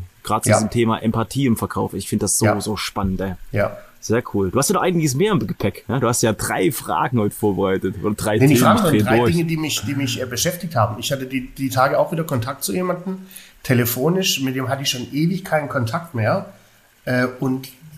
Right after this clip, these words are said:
Speaker 2: das Gespräch ging mir schon nach zwei Minuten auf den Sack.
Speaker 1: Jetzt weißt du,
Speaker 2: Äh,
Speaker 1: warum.
Speaker 2: <laughs> ging, ging mir nach zwei Minuten schon auf den Sack, äh, und hab das dann auch schnell, schnell abgebrochen, äh,
Speaker 1: Ja.
Speaker 2: und hab mir danach dann, äh, wieder die, die,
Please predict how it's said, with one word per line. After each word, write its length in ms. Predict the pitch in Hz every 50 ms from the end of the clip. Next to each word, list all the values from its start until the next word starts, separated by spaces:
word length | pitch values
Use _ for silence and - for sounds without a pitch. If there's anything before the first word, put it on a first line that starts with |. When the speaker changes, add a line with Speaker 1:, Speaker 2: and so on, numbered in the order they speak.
| -
Speaker 2:
das 180 | 139 139 135 -
Gespräch 400 | - 139 113 113 127 147 165 165
ging 120 | 170 175
mir 100 | 170 156
schon 140 | 160 156 147
nach 100 | 139 131
zwei 240 | - - 127 120 151
Minuten 340 | 160 151 139 156 185 - 185
auf 220 | 107 110 107 -
den 100 | 107 104
Sack. 380 | 95 - 117 131 165 - - - - - - _ _ _ _ _ _ - - - -
Speaker 1:
Jetzt 200 | - 95 - -
weißt 200 | - 120 120 120
du, 40 | 117
Speaker 2:
Äh, 40 | 120
Speaker 1:
warum. 280 | 123 123 107 107 98 - - _ _ _ _ _ - - - 104 - -
Speaker 2:
<laughs> 20 |
ging, 260 | 117 117 135 131 127 107 - 165 165 - - - - 175 - 196 208 220 202 165 - -
ging 140 | 147 156
mir 80 | 160 151
nach 120 | 139 147
zwei 180 | - 143 143 156
Minuten 280 | 170 160 156 165 185 190
schon 120 | - -
auf 160 | 139 139 113 113
den 100 | 117 110
Sack, 340 | 110 147 - - - - - - - - - - - - - - -
äh, 160 | - 139 147 -
und 160 | 131 131 120
hab 120 | 135 -
das 140 | - 151 -
dann 100 | - 117
auch 140 | 98 135 -
schnell, 420 | - - 156 135 127 123 123 120
schnell 260 | 120 - - 127 113 110
abgebrochen, 760 | 113 107 - - 196 185 - 160 160 175 180 - 247 277 294 - - - - - - - - - - -
äh, 120 | - 139
Speaker 1:
Ja. 120 | 117 104 107
Speaker 2:
und 100 | - 127
hab 140 | 135 135 135
mir 120 | 147 - - - - -
danach 360 | 135 123 120 135 - - -
dann, 260 | 185 175 170 175 175
äh, 340 | 160 170 170 151 147 147 147 147 151 - - - - - - - - - -
wieder 240 | 143 143 139 147 135
die, 260 | 131 - - 135 131 127
die, 140 | 135 131